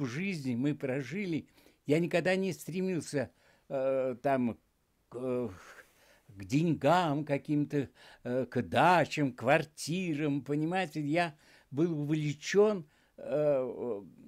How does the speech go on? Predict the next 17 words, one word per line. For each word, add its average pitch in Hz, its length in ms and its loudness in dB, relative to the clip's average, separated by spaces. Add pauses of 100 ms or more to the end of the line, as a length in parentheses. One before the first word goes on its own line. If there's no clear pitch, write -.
(140)
вот 190 280 2
моя 202 280 6
книжка, 165 680 -2 (640)
она 175 280 0
называется 151 640 2
мне 139 360 0 (300)
в, 127 240 -8
в 135 60 0
одной 143 300 2
передаче, 131 640 -2
почему 156 420 -6
я 160 160 0
назвал 143 580 0 (340)
"Моя 151 280 4
профессия 143 680 0
Дон 139 280 0
Кихот". - 560 -8